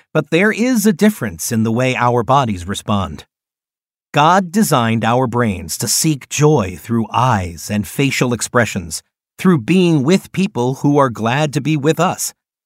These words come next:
When I compared the many scriptures that describe God's face shining on us with what I now know about how our brains were designed, I came to three important points of convergence.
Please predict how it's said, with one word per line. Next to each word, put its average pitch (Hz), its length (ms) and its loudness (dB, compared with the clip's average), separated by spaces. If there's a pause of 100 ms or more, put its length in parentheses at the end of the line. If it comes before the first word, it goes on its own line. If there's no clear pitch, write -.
(600)
When 160 140 2
I 214 160 4
compared 131 560 0
the 110 80 0
many 131 260 2
scriptures 147 560 -2
that 113 140 -2
describe 117 580 -2
God's 127 460 -2
face 127 380 -4
shining 147 480 -2
on 90 140 -6
us 80 240 -10 (220)
with 147 180 0
what 156 200 2
I 131 160 2
now 143 360 0
know 113 440 -2
about 117 320 0
how 120 260 0
our 110 100 0
brains 123 460 -2
were 110 140 0
designed, 101 580 -2 (400)
I 190 160 2
came 190 320 -2
to - 100 -4
three 175 440 -4
important 156 500 -2
points 98 440 -2
of 104 100 -4
convergence. 95 680 -2